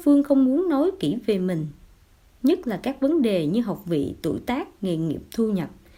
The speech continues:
thì đừng hỏi thẳng để tránh động chạm đến đời tư và tâm lý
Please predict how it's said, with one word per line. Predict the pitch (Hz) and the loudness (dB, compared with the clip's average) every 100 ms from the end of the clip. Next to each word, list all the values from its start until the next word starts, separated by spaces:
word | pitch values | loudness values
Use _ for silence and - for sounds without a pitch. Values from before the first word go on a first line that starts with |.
| - - | -20 -4
thì | 233 | 0
đừng | 202 190 | 2 2
hỏi | 170 143 247 | 0 -4 -4
thẳng | - 151 240 262 | -6 -4 -2 -2
để | 185 | -4
tránh | - 254 415 359 | -2 -2 0 -2
động | 139 165 | -2 -4
chạm | - 117 117 196 - | -4 -4 -6 -10 -8
đến | 214 247 320 | -2 0 0
đời | 220 170 - | 0 -2 -4
tư | 226 240 233 202 | -2 0 -2 -4
và | 185 | -6
tâm | 165 208 220 | -4 -6 -2
lý | 202 262 | -2 -2